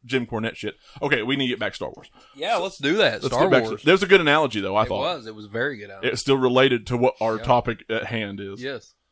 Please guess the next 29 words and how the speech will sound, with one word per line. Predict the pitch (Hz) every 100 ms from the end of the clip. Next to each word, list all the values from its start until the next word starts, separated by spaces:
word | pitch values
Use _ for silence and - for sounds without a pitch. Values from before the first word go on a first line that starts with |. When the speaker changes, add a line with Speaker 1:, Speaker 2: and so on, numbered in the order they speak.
| _ -
Speaker 1:
Um. | 139 120 104 101 _ _ _ _
So | - 147 135 123 120 _
George | 139 147 127
Lucas | 131 135 117 117 - - _ 139
Speaker 2:
Might | 147
have | -
to |
put | 110 95
a |
chew | - 147 139
in, | 98 -
so | 107
Speaker 1:
But, | -
but | 135 135
don't | 180
get | 170
me |
wrong, | 135 110
I | 113
like | 117 101
George | 104 98
Lucas, | 101 101 95
but | - 98
he's | 104 95
not | 98 95
as | -
good | 95
as | 98
people, | - 90 82 85